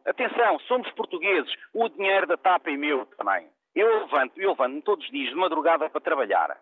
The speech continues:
para descontar para o país. Eu, eu tenho o meu direito de saber, eu como, como, como cidadão, como cidadão e contribuinte deste país, eu tenho que saber para onde é que vai o meu dinheiro. Eu tenho que saber para onde é que vai o meu dinheiro. E eu depois digo assim,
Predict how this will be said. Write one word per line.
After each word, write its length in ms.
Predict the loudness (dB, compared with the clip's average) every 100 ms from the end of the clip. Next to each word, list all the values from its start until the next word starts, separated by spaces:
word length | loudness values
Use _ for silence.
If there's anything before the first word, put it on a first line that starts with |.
| _ _ _ _ _ _ _ _ _ -4
para 140 | -4
descontar 560 | -2 -2 0 2 2 2
para 160 | 0
o 40 | -4
país. 400 | -4 -10 -10 -10 -10 -12 _ -6
Eu, 160 | -6 -6 -8
eu 120 | -6
tenho 260 | -4 -4 -4
o 20 |
meu 220 | -6 -6 -4
direito 260 | -4 -6
de 140 | -6 -6
saber, 340 | -4 -4 -2
eu 160 | -2 -2
como, 260 | -4 -4
como, 380 | -6 -6 -6 -8 -14
como 200 | -12 -12
cidadão, 460 | -10 -4 -2 -2 -4 -8 _
como 160 | -12 -10
cidadão 400 | -8 -4 -2 -4
e 80 | -4
contribuinte 560 | -6 -6 -10 -14 -8
deste 200 | -8 -8
país, 220 | -8 -10 -10 -10 -6
eu 100 | -6
tenho 180 | -8
que 60 | -6
saber 160 | -4 -4
para 120 | -4
onde 80 | -6
é 40 |
que 60 | -4
vai 120 | -4
o 20 |
meu 160 | -4 -6
dinheiro. 420 | -6 -4 -2 -4 -10 _ -12
Eu 100 | -8
tenho 160 | -6 -6
que 80 |
saber 180 | -6 -6
para 120 | -4
onde 100 | -6
é 20 | -4
que 60 |
vai 100 | -4
o 40 | -6
meu 120 | -8
dinheiro. 320 | -8 -6 -6 -8 -20 -12
E 100 | -6
eu 60 | -4
depois 240 | -4 -8
digo 240 | -8 -6
assim, 320 | -6 -8 -14